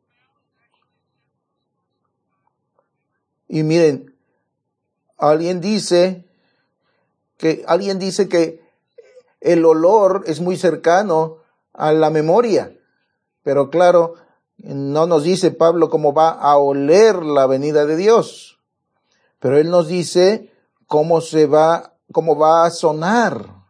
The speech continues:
Hay algunos cantos que escuchamos y nos mueven a, a llorar y a emocionarnos. Pero sepan esto,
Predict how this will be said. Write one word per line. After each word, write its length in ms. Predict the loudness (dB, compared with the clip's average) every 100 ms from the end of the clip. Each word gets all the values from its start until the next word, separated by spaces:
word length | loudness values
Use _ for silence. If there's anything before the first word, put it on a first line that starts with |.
| _ _ _ _ _ _ _ _ _ _ _ _ _ _ _ _ _ _ _
Hay 180 | -2 2
algunos 560 | 2 2 2 0 -4 _ _ _ _ _ _
cantos 1120 | 0 2 2 -2 0 2 2 0 -10 -20 _ _
que 400 | -2 -2 -2 -12 _ _ -4
escuchamos 1120 | -4 -4 -8 -2 0 0 0 -2 -4 -8 -20 _ _ -6
y 120 | -2
nos 300 | 0 -2 -4
mueven 880 | -4 0 4 4 4 0 -2 -8 -18 _ _ _ -10
a, 640 | -4 -4 -4 -8 -4 -2
a 120 | 0 -2
llorar 720 | -2 0 0 2 2 2 0
y 120 | 0 2
a 100 | 2
emocionarnos. 1300 | 0 -6 -6 -2 0 0 -2 -8 -12 -18 _ _ _ _ _ _ _ _ _ _ _ _ _ _ _
Pero 180 | -4 -4
sepan 400 | -4 0 0 0
esto, 600 | -4 -6 -6 -8 -8